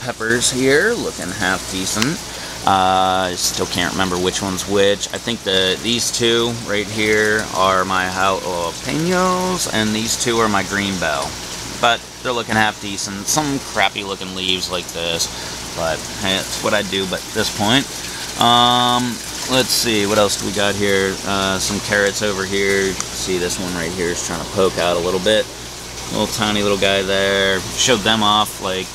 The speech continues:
uh, a week or two ago. This Lauren, Loran strawberry, whatever, starting to produce some strawberries. <laughs> Ha ha, not bad for July, eh? Um, and also, hey, look at that.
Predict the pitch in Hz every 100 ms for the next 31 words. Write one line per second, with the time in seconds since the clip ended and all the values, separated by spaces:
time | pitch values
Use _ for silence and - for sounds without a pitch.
0 | - 92 90 85 87 92 98 - - -
1 | 110 107 127 135 127 - - - - -
2 | 123 135 131 123 - 123 131 135 135 139
3 | 139 135 113 110 113 135 131 127 120 -
4 | 139 135 135 135 131 127 120 123 120 123
5 | 120 117 - - 87 87 107 104 - 101
6 | - 123 120 123 127 160 262 - - 95
7 | - - 110 139 110 98 92 90 87 147
8 | 151 120 95 101 139 151 101 107 - -
9 | - - - - - 120 127 123 123 -
10 | - - - - - - - - - -
11 | 131 127 - 127 139 - 139 135 135 135
12 | 135 135 131 131 107 135 139 107 113 123
13 | - 131 101